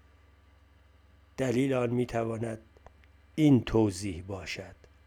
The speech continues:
تاریخ تصمیم به نگارش این کتاب برمی‌گردد تقریباً به بیست و پنج سال پیش.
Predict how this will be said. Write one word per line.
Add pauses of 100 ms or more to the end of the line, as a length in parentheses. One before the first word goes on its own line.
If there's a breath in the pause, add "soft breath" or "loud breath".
(2250 soft breath)
تاریخ
تصمیم
به
نگارش
این
کتاب
برمی‌گردد
تقریباً
به
بیست
و
پنج
سال
پیش.